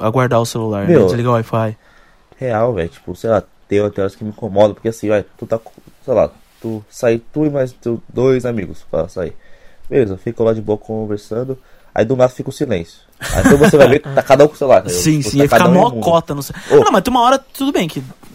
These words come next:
Speaker 1: cada um usar um pouco o celular, comum. Mas, mano, é o rolê inteiro. Tem, até você chega na mesa, sentou, abriu o
Speaker 2: Ô,
Speaker 1: celular.
Speaker 2: a pior coisa,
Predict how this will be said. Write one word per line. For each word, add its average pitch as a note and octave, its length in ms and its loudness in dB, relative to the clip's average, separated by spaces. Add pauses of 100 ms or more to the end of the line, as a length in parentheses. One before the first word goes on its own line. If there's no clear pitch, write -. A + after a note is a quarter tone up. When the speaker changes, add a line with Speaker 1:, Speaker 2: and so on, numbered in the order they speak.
(300)
Speaker 1:
cada D3 220 2
um D#3 60 4
usar D3+ 180 4
um D3 80 0
pouco C#3 180 -4
o - 40 -10
celular, B2+ 680 2
comum. D3+ 320 -4 (500)
Mas, A2 140 -6 (340)
mano, C#3 200 0
é - 20 0
o G2 40 -2
rolê G#2 280 -2
inteiro. E3+ 340 -2
Tem, A2+ 140 -6
até G#2+ 180 0
você A#2 100 -2
chega D3 280 2
na D#3 100 4
mesa, D3+ 300 4
sentou, G3+ 600 0
abriu F3+ 200 0
o - 20 0
Speaker 2:
Ô, F#3+ 40 -4
Speaker 1:
celular. F#3 400 4
Speaker 2:
a - 20 -6
pior G#2 160 0
coisa, G2 260 -6